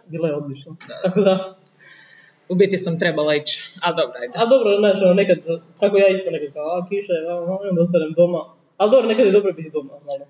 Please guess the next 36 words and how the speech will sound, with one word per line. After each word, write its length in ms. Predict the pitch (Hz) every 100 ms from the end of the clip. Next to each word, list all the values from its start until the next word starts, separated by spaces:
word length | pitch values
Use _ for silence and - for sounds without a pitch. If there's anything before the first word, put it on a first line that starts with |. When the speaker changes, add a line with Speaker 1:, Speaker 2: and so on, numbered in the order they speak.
| _ -
Speaker 1:
odmorit 360 | 151 151 139
se, 60 | -
šta. 120 | -
Speaker 2:
Pa 180 | 277 269
i 60 | 233 214 220 - 185
mislim 320 | 190 - 160
da 60 |
mi 100 | 160
je 100 | 143
trebalo 400 | 139 143 131 139
da 280 | 139 139 135
ne 140 | 139 143
Speaker 1:
Da. 60 |
Speaker 2:
radim 180 | - 131
ništa. 300 | 127 - _ _ _ _ _ _
Da. 240 | - - _ _ _ _ _ _ _ _
Speaker 1:
To 160 | - 160
je 60 |
isto 180 | 151 -
okej. 380 | 156 160 160 - - _ _ _ _ _ 339 311 _
Speaker 2:
Dobro, 240 | 151 143 151 -
reci 460 | 151 147 254 - 220
ti 140 | 196
nama, 260 | 185 160 156
Vanja, 520 | 139 131 131 135 160 180
šta 240 | - 220
si 200 | - 226
ti 120 | 151
radila 380 | 147 135 135 135
ovih 280 | 127 135 131
dana 280 | 131 131 123 127
intenzivno? 720 | 131 123 _ - - _ _ _ _ _ _
Speaker 1:
E, 240 | 170 165
svašta 400 | 170 185 170 -
nešto. 360 | 151 151 - 165 _ _ _ _ - - - - -
E, 500 | 175 180 180 180 180